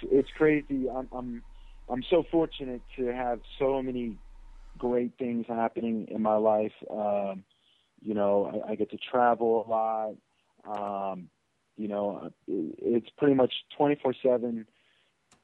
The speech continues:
you know, like, I, I'm, I'm training, teaching,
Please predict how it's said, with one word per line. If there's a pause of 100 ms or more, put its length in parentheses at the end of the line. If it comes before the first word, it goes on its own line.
(240)
you
know, (420)
like,
I, (120)
I'm,
I'm (160)
training, (680)
teaching,